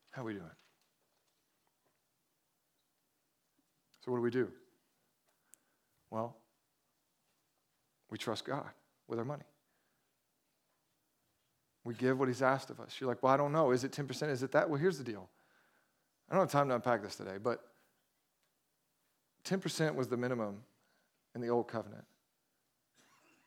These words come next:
I see no way under the new covenant where we've been shown grace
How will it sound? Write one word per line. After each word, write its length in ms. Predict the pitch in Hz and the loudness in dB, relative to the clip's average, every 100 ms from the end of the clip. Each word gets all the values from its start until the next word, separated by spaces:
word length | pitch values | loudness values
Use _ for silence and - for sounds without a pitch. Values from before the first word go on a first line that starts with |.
| _ _ _ _ | _ _ _ _
I 60 | - | -6
see 300 | - - 190 | -4 -2 0
no 300 | 165 165 180 | 4 8 8
way 340 | 170 147 90 - - _ _ _ _ _ _ _ _ _ _ _ _ _ _ _ _ - | 8 6 4 -2 -16 _ _ _ _ _ _ _ _ _ _ _ _ _ _ _ _ -4
under 140 | 139 | 0
the 100 | 127 | 0
new 200 | 120 135 | 2 2
covenant 440 | 147 147 143 180 185 - _ _ _ _ _ _ _ _ _ _ _ _ _ | 6 4 4 -2 -10 -16 _ _ _ _ _ _ _ _ _ _ _ _ _
where 120 | - 139 | -2 2
we've 160 | 143 | 2
been 100 | 135 | 2
shown 400 | 131 - 143 131 | -2 0 0 0
grace 640 | 120 123 131 151 - - | -4 0 2 2 -2 -10